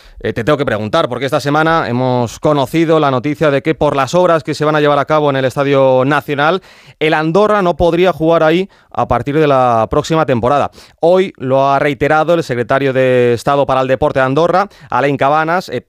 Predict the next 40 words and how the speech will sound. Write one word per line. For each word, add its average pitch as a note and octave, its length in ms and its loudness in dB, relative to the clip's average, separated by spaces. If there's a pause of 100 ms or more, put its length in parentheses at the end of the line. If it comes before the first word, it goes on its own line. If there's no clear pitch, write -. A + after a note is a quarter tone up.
tras D3+ 260 -4
ello, G3+ 240 0
Piqué F#3 460 0
ha C#3+ 100 0
denunciado D#3 480 0
en C#3+ 60 0
redes D3+ 180 2
sociales D3+ 460 -2 (360)
que C3+ 360 0
han D3 120 -2
invertido D#3+ 380 -2
cuatro D3 300 -2
millones C#3+ 500 -2
en A2 260 -4
ese C#3+ 200 -2
estadio D#3+ 400 -2
para C#3+ 220 -2
que C#3 120 -8
la B2+ 100 -2
Liga C#3 300 -2 (240)
os C3 160 0
dejara C3+ 320 0
jugar D#3+ 400 -2 (320)
y A3+ 280 -4 (220)
que, D3 160 0
claro, F#3 360 0
eh, A#2 360 -2
al A2+ 300 0
no F3 200 2
haber F#3 300 0
ninguna C3+ 280 0
instalación E3+ 460 0
deportiva E3+ 500 0
en E3 60 0
Andorra D#3+ 460 0
con A2+ 160 -4
las A2+ 120 -2
condiciones D3+ 540 0
necesarias, G3 680 0
pues F#3+ 340 0